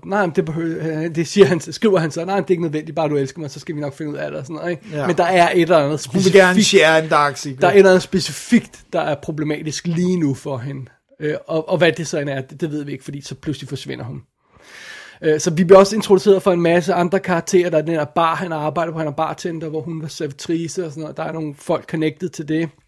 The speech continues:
Speaker 1: Vi møder sådan en underground, kirurgagtig gut, som, øh, Cactus Bill hedder han, som bliver spillet af Paul Rudd,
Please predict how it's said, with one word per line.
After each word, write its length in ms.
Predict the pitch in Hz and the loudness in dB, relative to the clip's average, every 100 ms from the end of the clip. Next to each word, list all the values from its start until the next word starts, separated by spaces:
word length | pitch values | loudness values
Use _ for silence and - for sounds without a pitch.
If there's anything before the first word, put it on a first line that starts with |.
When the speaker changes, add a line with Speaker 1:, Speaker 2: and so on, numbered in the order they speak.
| _ _ _ _ - | _ _ _ _ -6
Speaker 1:
Vi 100 | 175 | 0
møder 200 | 170 170 | 2 2
sådan 140 | 170 185 | 0 -2
en 20 | |
underground, 680 | 165 160 190 180 165 160 160 - - - - - _ _ _ - - | -2 0 0 2 4 4 0 -6 -20 -20 -20 -20 _ _ _ -16 -2
kirurgagtig 840 | 185 147 180 165 180 165 - 170 | 0 6 6 6 0 -2 -4 -8
gut, 340 | - 180 - - _ | -2 -2 -2 -12 _
som, 380 | - - 160 160 | -12 -6 -4 -2
øh, 340 | 156 151 147 143 | -2 0 -2 -2
Cactus 420 | - 170 - 175 | 0 0 -2 -10
Bill 300 | - 180 175 | 2 4 4
hedder 180 | 160 196 | 2 -2
han, 180 | 170 160 | -2 -6
som 160 | - 151 | -8 -8
bliver 100 | 156 | -8
spillet 280 | - 165 170 | -2 -2 -2
af 140 | 156 | -4
Paul 420 | - 160 156 139 | 0 2 2 4
Rudd, 160 | 156 | 4